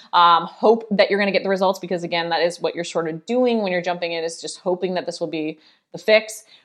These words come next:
But if you're gonna actually try something new, actually try it. Track, commit a hundred and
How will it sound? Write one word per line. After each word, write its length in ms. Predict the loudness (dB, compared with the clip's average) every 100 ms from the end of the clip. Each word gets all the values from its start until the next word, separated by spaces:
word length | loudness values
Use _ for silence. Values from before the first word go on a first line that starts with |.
| -4
But 220 | 2 4
if 140 | 4
you're 140 | 2 2
gonna 220 | 2 2
actually 540 | 4 2 2 0 0 0
try 340 | 0 4 4
something 440 | 4 -2 -4 -4 -2
new, 240 | -2 -2 -6 _
actually 600 | 4 4 2 -4 -2 -2
try 380 | -2 0 2 2
it. 220 | 0 -12 -20 _ _ _
Track, 380 | 0 4 6 4 -6 _ _ _
commit 200 | 2 2
a 40 |
hundred 460 | 2 0 0 0 -4
and 280 | -6 -6